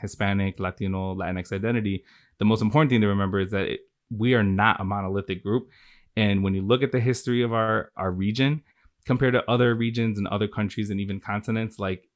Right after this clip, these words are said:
it's a unique one that, I mean, quite frankly, we embrace in one way, but we also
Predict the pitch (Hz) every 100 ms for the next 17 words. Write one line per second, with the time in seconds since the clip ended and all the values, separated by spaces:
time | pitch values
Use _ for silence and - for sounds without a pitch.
0 | _ _ 110 110 110 107 101 110 - 143
1 | 170 160 - _ 107 104 101 101 98 -
2 | _ _ _ _ _ _ _ _ 120 113
3 | 104 - 135 - 165 156 135 120 120 107
4 | 95 98 113 156 - - - 120 123 139
5 | 147 170 151 113 107 110 113 107 110 -
6 | 107 104